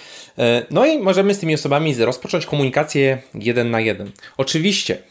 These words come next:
tak jak mówiliśmy, e, kilka lekcji wcześniej, e, a propos Sales Safari, że warto obserwować tych klientów w ich naturalnym środ-, środowisku, bo jeżeli zaczniemy ich wypytywać, e, jakie są ich największe problemy, tak wprost,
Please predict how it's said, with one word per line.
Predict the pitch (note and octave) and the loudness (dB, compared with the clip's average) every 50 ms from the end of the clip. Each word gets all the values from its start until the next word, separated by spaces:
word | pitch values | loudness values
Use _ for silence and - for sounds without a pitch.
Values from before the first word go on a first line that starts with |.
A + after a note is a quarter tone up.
| _ _ _ - | _ _ _ -6
tak | - A#2+ - | -4 -4 -4
jak | C3+ - | -2 -2
mówiliśmy, | D3 C#3 C3+ C#3+ D#3 D#3 - - C3 A#2 G#2+ G2+ G2+ _ _ _ - - | -2 -2 0 0 -2 -2 -2 -4 -4 -4 -4 -6 -10 _ _ _ -18 -12
e, | G#2 G#2 G#2 G2+ | -10 -8 -8 -6
kilka | G#2 - A2 - C#3+ | -6 -6 0 2 0
lekcji | C#3 C3+ - C3 | 0 0 -2 -4
wcześniej, | - - D3+ - - C3 A#2 A2 G#2+ - - - - - - | 0 0 0 0 0 -4 -4 -4 -4 -6 -14 -20 -16 -6 -4
e, | F#2+ | -2
a | G#2+ | 0
propos | - E3+ D#3 C#3+ - | 0 0 0 0 0
Sales | - C#3 B2 - | 0 0 0 0
Safari, | - B2+ - - G2+ G2+ A2+ C3+ F3+ G#3 G#3 - - - | -2 -4 -2 -2 -2 -2 0 0 -2 -2 -4 -8 -18 -12
że | - - | -8 -2
warto | G#2 B2 D3+ - - - | 0 0 0 2 0 -4
obserwować | - - C#3+ B2 B2 C#3 C3+ | -2 -2 -4 0 0 0 0
tych | C3+ C#3 | 0 -4
klientów | - - C3+ C3+ C3+ C#3 C3 | -4 0 0 0 0 0 -4
w | B2+ | -4
ich | B2+ - | -2 0
naturalnym | C3+ C3+ C3 - C3 C3+ C3 B2+ | 0 0 2 2 0 0 0 -2
środ-, | - - B2+ A2+ - | -4 -8 -8 -6 -6
środowisku, | - - B2 C3 C3 B2+ A#2 - - G2+ - - - - - - | -2 0 2 2 2 2 0 -2 -4 -8 -10 -10 -20 -16 -8 -4
bo | A#2+ | -4
jeżeli | A2+ - B2 B2 A#2 A2+ - - - _ _ - | 0 0 0 0 -2 -4 -6 -10 -20 _ _ -8
zaczniemy | - A2+ - - D#3+ G3+ A3+ G#3 | -6 -4 -2 0 2 4 4 4
ich | E3 D3+ | 4 2
wypytywać, | D3 D3+ C#3+ C#3+ C3+ - F3 D3+ B2+ G#2+ G#2 - - - - _ _ _ _ _ - - - | 2 0 0 0 -2 0 2 4 4 2 2 0 -8 -16 -18 _ _ _ _ _ -20 -12 -8
e, | A#2 A2+ A2+ A2 A2 A2+ A2+ A2+ A2 G#2+ - - - | -4 -2 0 0 2 2 2 2 0 -2 -4 -10 -4
jakie | - C#3 C3+ C3+ | -4 -2 -2 0
są | - D3+ | 0 0
ich | C#3+ C3+ | 0 2
największe | D3 D3+ D3 D3 C#3+ - - | 2 2 2 0 -2 -2 -4
problemy, | - C#3 C3 C3+ C3 C#3 D#3 F#3+ A3+ A3+ - | -2 -2 0 0 2 2 2 2 2 0 0
tak | C#3+ C#3 C3+ C3+ - - - - - - | 0 -2 -2 -2 -6 -14 -16 -18 -20 -20
wprost, | - - - F3+ A3 A#3 - - - - | -12 -4 0 2 2 2 0 -2 -6 -10